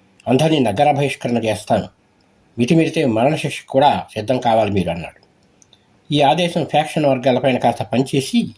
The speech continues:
కలహాలు పెట్టుకోవటం తగ్గించారు. కానీ మనసులో కక్షలు వాళ్ళకి అలాగే ఉన్నాయి.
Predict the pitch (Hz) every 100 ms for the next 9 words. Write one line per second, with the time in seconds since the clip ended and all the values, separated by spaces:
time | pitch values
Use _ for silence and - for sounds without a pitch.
0 | _ _ _ _ _ - 147 156 127 123
1 | - 127 120 131 98 104 _ _ _ _
2 | - 120 117 120 123 101 - 135 127 98
3 | 101 101 113 135 113 107 - 139 117 107
4 | 98 101 110 113 90 95